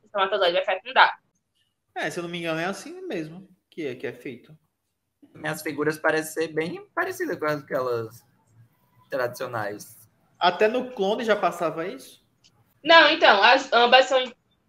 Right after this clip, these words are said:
Speaker 1: fertilização in vitro.
Speaker 2: Deve ter alguma
Speaker 1: Certo.
Speaker 2: coisa na técnica que pode ser diferente, talvez.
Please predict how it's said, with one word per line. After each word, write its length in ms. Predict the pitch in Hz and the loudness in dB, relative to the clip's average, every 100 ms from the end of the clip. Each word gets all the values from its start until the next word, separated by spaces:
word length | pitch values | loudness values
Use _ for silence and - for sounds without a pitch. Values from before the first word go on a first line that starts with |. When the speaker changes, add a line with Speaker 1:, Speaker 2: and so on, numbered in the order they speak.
| _ | _
Speaker 1:
fertilização 580 | 214 220 220 233 240 220 | -8 -6 2 2 2 -2
in 120 | 240 | -2
vitro. 540 | 262 226 170 - 143 _ _ _ _ _ _ _ _ | -2 -4 -4 -14 -14 _ _ _ _ _ _ _ _
Speaker 2:
Deve 260 | 143 156 160 | 0 0 2
ter 80 | |
alguma 220 | 180 170 202 | 0 0 -2
Speaker 1:
Certo. 80 | 208 | -2
Speaker 2:
coisa 160 | 185 | -2
na 100 | 170 | -4
técnica 420 | 147 165 170 165 | -6 -6 -6 -8
que 120 | 156 - | -18 -10
pode 140 | 165 | -8
ser 60 | 156 | -8
diferente, 500 | 151 165 131 120 - | -8 -8 -8 -8 -8
talvez. 1160 | 131 131 131 127 127 - - - - - _ | -6 -4 -6 -6 -12 -16 -20 -20 -20 -20 _